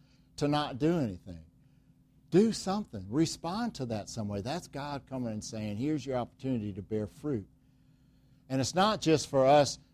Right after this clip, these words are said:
as individuals and the people in our life and treating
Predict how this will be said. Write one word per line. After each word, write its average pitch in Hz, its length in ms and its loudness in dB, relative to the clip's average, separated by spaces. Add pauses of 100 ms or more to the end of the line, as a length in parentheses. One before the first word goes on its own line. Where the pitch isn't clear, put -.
as 123 140 0
individuals 123 840 2 (920)
and 117 200 2
the 113 60 2
people 139 480 4
in 120 100 6
our 117 160 2
life 120 360 4
and 110 120 -4
treating 135 540 2